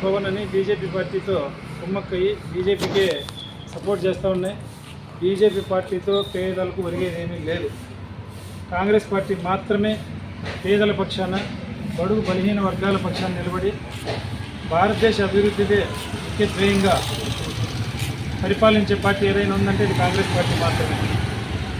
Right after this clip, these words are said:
మదనపల్లిలో ఈ మధ్య కాలంలో కాంగ్రెస్ పార్టీ అవసరాన్ని ప్రజలు ప్రతి ఒక్కరూ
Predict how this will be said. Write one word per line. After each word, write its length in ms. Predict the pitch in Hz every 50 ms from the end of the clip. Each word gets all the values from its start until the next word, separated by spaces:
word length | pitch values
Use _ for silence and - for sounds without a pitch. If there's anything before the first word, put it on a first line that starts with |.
| - -
మదనపల్లిలో 720 | 170 190 214 214 226 226 - 220 220 220 214 208 220 226 240 - - - - - - - - - - - - - - - - - - - - - - - - - - - - - - - - - - - - - - - - 208 220
ఈ 20 |
మధ్య 240 | 226 226 - - 220
కాలంలో 420 | 214 214 220 220 214 208 208 196 - 180 - - - - - - - - - - 123 - - 127 - - - 104 - - - - - - - - - 135
కాంగ్రెస్ 480 | 175 185 208 226 233 240 226 - - 208
పార్టీ 220 | 214 214 214 214
అవసరాన్ని 540 | 202 196 214 202 220 220 226 220 208 190 170 - - - - - - - - - - - - -
ప్రజలు 380 | 190 202 196 233 226 220 202 165 - - -
ప్రతి 280 | 202 208 - - 233
ఒక్కరూ 480 | 208 190 - - - - 233 240 233